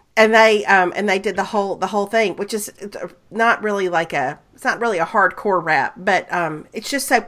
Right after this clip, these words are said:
it's so fun. I just, I love it. Okay, so we've, we've covered our junior high, early high school maybe days, but as we get into, like, later high school, early college, sort of the, the whole nineties thing,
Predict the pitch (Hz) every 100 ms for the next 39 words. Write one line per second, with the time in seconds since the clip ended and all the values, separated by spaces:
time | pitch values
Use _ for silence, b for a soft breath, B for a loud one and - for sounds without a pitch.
0 | - 208 - 254 240 294 320 277 196 160
1 | 185 190 - - 175 151 147 - B B
2 | B B B B - 262 277 294 156 -
3 | - 269 254 269 - - 262 - - 320
4 | 339 359 349 - 240 240 233 233 254 269
5 | 254 240 233 220 214 - 214 233 233 214
6 | 214 202 - 202 202 - 185 180 170 170
7 | 170 156 151 151 147 180 - - b b
8 | b b - 214 220 240 226 240 262 254
9 | 254 - 240 196 180 - 196 220 247 262
10 | 262 262 233 233 - - 220 214 214 208
11 | 202 - 214 240 247 247 - 220 208 208
12 | 196 - 226 208 185 196 - 185 156 -
13 | 233 226 214 202 202 196 180 - - 185
14 | 165 151 139 147